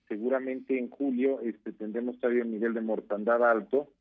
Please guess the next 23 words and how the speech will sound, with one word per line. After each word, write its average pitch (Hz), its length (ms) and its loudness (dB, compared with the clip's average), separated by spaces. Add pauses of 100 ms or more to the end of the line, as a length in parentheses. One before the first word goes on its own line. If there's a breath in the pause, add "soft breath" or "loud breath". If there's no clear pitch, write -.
(400)
y 113 100 4
a 104 60 4
lo 104 80 2
mejor 117 300 -2
después 117 340 0
de 120 100 4
eso 117 220 -2
va, 117 340 4 (160)
va 110 140 4
a 110 60 4
ir 110 100 0
bajando. 147 420 2
En 135 60 0
el 127 100 2
caso 151 280 2
de 135 100 4
Puebla, 156 480 4 (400)
creo 139 160 2
que 143 140 0
lo 135 100 2
comentábamos 135 720 0
aquí, - 240 -6
nosotros 135 420 -6